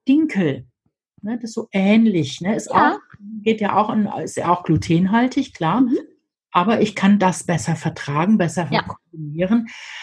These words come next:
Speaker 1: Ähm, ja, du liebe Zeit, ne, dann kann ich doch auch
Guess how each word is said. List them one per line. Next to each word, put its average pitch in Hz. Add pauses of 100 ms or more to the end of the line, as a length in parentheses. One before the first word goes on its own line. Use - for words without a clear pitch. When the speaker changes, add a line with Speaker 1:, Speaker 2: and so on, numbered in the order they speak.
(360)
Speaker 1:
Ähm, 208 (140)
ja, 190
du 165
liebe 165
Zeit, 165
ne, 156
dann 156
kann 147
ich 131
doch 131
auch -